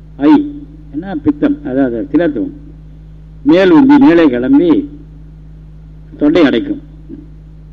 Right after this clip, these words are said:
அளமந்த போது, அப்படி தடமாற்றிருக்கிற காலத்துல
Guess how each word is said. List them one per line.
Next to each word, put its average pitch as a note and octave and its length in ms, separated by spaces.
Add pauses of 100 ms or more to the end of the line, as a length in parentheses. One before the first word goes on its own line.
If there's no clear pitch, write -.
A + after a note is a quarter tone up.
(600)
அளமந்த E3 680
போது, A#2 540 (960)
அப்படி C#3+ 220
தடமாற்றிருக்கிற D#3+ 580
காலத்துல C3 640